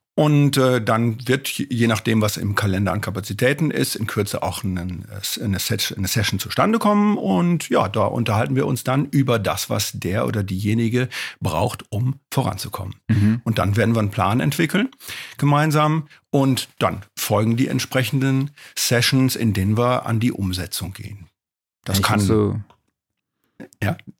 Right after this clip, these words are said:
Speaker 2: Ja, ich find so One-on-One-Coach-, Coachings echt super, weil's dann speziell halt um einen eigenen Track geht
Speaker 1: Mhm.
Speaker 2: und darum halt, ja, Tipps zu bekommen, wie man seinen eigenen Workflow eben verändert. Ja, und ich find,
Speaker 1: Mhm.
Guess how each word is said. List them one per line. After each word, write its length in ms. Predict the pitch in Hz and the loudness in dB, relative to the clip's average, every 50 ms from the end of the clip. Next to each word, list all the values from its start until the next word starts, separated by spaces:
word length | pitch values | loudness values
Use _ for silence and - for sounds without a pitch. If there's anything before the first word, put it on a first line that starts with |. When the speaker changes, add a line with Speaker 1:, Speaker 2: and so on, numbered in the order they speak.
| _ _ - | _ _ 2
Speaker 2:
Ja, 100 | 110 117 | 4 6
ich 160 | 123 139 135 | 6 6 6
find 140 | - 160 151 | 4 2 4
so 140 | 123 135 131 123 | 4 4 4 4
One-on-One-Coach-, 960 | 139 139 131 120 113 117 131 143 143 - 131 120 113 107 - - - - _ _ _ _ _ _ - | 4 4 4 4 4 4 2 2 2 2 4 4 4 2 0 -6 -14 -14 _ _ _ _ _ _ 0
Coachings 480 | - 123 117 - - 117 107 - - - | 2 2 4 4 4 2 2 2 2 0
echt 300 | 110 117 - - - - - - | 0 0 0 -4 -14 -10 -4 -2
super, 580 | 107 98 98 120 123 - 147 143 147 139 120 | 0 2 2 0 0 2 2 2 2 2 2
weil's 240 | 113 110 110 - - | 2 0 0 0 0
dann 180 | - 110 110 107 | 0 0 0 0
speziell 680 | - - - 104 - - - 113 107 110 123 131 135 | 0 -2 -4 -4 -4 -2 2 4 6 6 6 6 4
halt 340 | 123 117 113 107 - - - | 4 4 4 2 0 -2 2
um 320 | - 113 110 113 110 - - | 4 4 6 6 4 2 2
einen 180 | - 107 107 | 4 4 4
eigenen 580 | - - 101 113 120 123 120 110 101 98 98 98 _ _ _ | 4 4 4 4 6 6 4 4 4 2 0 -2 _ _ _
Track 360 | - - - 113 117 127 - | -6 0 2 4 4 4 2
geht 280 | - 143 147 160 160 - _ - - - - - - _ _ - | 2 2 2 2 2 -2 _ -20 -20 -20 -20 -20 -20 _ _ -4
Speaker 1:
Mhm. 260 | - 113 92 104 147 165 - | -2 0 2 2 2 2 4
Speaker 2:
und 360 | 117 117 117 110 - - - | 4 4 4 2 0 0 2
darum 420 | 110 107 117 117 127 120 120 113 110 | 4 4 4 4 4 4 4 4 4
halt, 400 | 110 113 110 113 104 - - - _ _ _ _ _ | 4 4 4 4 2 -2 -8 -20 _ _ _ _ _
ja, 260 | - - 110 123 117 90 - | 0 2 2 2 2 0 2
Tipps 260 | - 160 135 - - | 2 0 0 0 -2
zu 80 | - 120 | -6 -4
bekommen, 340 | 117 110 - - 127 123 113 | -6 -4 0 0 2 2 2
wie 80 | 117 | 4
man 160 | 117 123 120 110 | 4 4 4 6
seinen 160 | 110 104 - | 4 4 4
eigenen 360 | - 107 127 131 113 104 95 | 4 4 4 4 4 4 4
Workflow 460 | 101 104 104 - - - 104 98 104 | 4 2 2 2 0 0 2 2 2
eben 220 | 110 - 101 107 101 | 2 2 2 2 0
verändert. 600 | - - 92 - - 104 107 98 90 87 92 - | 0 -2 0 2 4 4 4 4 4 2 -2 -2
Ja, 240 | 98 98 101 107 107 101 | 0 2 4 4 4 2
und 140 | 95 98 | 2 0
ich 100 | 101 104 - | 0 0 2
find, 200 | 120 107 104 - - | 2 2 2 0 -4
Speaker 1:
Mhm. 80 | 110 | -8